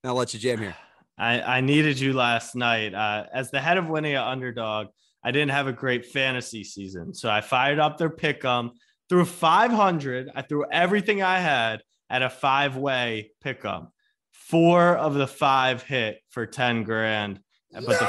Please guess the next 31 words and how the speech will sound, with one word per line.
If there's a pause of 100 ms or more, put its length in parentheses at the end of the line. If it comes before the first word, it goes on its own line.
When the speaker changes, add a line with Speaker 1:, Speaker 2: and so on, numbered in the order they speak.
Speaker 2:
fifth
one.
Speaker 1:
way! (460)
What
Speaker 2:
Nick
Speaker 1:
didn't,
Speaker 2:
Chubb.
Speaker 1:
what
didn't
Speaker 2:
I,
Speaker 1:
hit?
Speaker 2:
I
had
Chubb
having
more
yards
than
Najee
last
night,
which,
listen,
Speaker 1:
Oh. (180)
Speaker 2:
Najee
ended
up
with
two
hundred
yards.